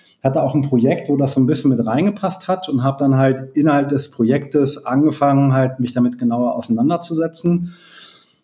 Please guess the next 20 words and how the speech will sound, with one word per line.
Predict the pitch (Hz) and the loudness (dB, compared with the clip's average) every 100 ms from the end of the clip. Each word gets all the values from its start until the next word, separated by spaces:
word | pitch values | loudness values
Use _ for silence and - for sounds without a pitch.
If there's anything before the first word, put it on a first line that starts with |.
| - | -2
Und, | 139 135 139 | 2 2 4
äh, | 143 139 131 131 127 - | 4 6 6 4 2 4
in | 165 | 4
dem | 175 | 4
Projekt | 170 156 151 156 | 4 4 2 0
war | 131 143 | 0 0
es | 143 | 2
dann | 143 139 139 135 | 2 4 4 4
nicht | 160 160 | 0 0
zu | 160 | 0
einer | 139 | 2
Umsetzung | 151 180 180 175 175 170 | 2 2 2 0 2 2
gekommen, | 165 - 170 170 | 2 0 2 2
aber | 143 131 120 | 2 0 0
eigentlich | 127 151 - | 0 0 -2
hatte | 139 | -4
ich | 131 | -2
dann | 139 139 | 0 0
alles | 131 139 135 | 0 -2 -2
so, | 143 139 135 135 | 0 2 2 0